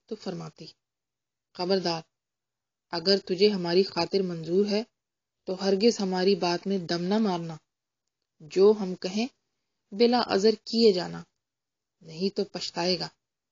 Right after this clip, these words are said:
मैं भी उसकी मर्जी के बगैर कोई काम ना करता। इसी तरह वक्त कटता रहा और मैं इसकी फरमाइशें पूरी करता रहा। सारी पूंजी उसी में खर्च हो गई। मैं बड़ा परेशान हुआ।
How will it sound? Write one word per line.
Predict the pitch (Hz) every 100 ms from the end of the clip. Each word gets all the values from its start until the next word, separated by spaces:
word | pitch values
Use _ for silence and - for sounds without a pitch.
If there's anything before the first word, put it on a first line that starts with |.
| _ _ _ _ _ _ _ _ _ _ _ 190
मैं | 190 202
भी | 311
उसकी | 302 -
मर्जी | 269 196 202
के | 233
बगैर | 190 175 185 -
कोई | 254 294
काम | 240 190
ना | 185
करता। | 175 175 - 175 _ _ _ _ _ _ _ 185
इसी | 175 220
तरह | - 190 196
वक्त | 175 196 _
कटता | 175 160 190
रहा | 196 208 247 _ _ _ -
और | 269 294
मैं | 285
इसकी | 226 - 202
फरमाइशें | - 180 175 175 226 233
पूरी | _ 165 160
करता | - 180 196
रहा। | 196 196 196 _ _ _ _ _ _ _ _
सारी | - - 180 190 240
पूंजी | - 180 175 202 240 _ _
उसी | 220 - 247
में | 196
खर्च | - 170 - -
हो | 185
गई। | 196 190 _ _ _ _ _ _ _ _ _
मैं | 285 233
बड़ा | 180 202
परेशान | 233 220 208 185 175 -
हुआ। | 165 165